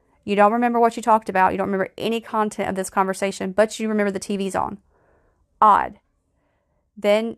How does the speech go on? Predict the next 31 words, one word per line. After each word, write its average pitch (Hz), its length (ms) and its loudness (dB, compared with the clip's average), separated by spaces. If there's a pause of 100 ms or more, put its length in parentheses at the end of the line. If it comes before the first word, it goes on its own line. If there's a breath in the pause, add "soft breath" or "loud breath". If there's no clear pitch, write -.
(140)
later 214 380 0
she 214 140 -6
finally 202 400 4
says, 196 400 0
"Oh, 208 120 4
wait, 196 260 2
we 214 100 -4
did 226 240 0
talk 269 240 0
about 220 560 2
him 214 180 -4
going 208 340 -2
to 208 140 -8
Survey 208 320 -2
three 190 140 -6
nineteen, 240 640 -4
and 208 100 -6
he 208 100 -6
was 202 100 -8
gonna 196 140 -4
go 190 80 0
work 202 240 0
on 202 180 0
this 233 340 0
or 208 80 -2
that." 202 460 2 (300 soft breath)
So - 120 -6
slowly 233 680 4
that 214 240 2
comes 202 280 -2
out. 202 380 4